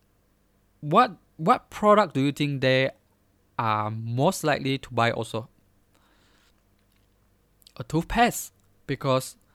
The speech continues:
they have to have a toothbrush and a toothpaste to start brushing. So a toothpaste is the next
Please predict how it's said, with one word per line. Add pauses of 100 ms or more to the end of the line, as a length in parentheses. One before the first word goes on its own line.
(480)
they
have
to
have
a (100)
toothbrush (640)
and
a
toothpaste (1600)
to
start
brushing. (2000)
So (760)
a
toothpaste (220)
is
the
next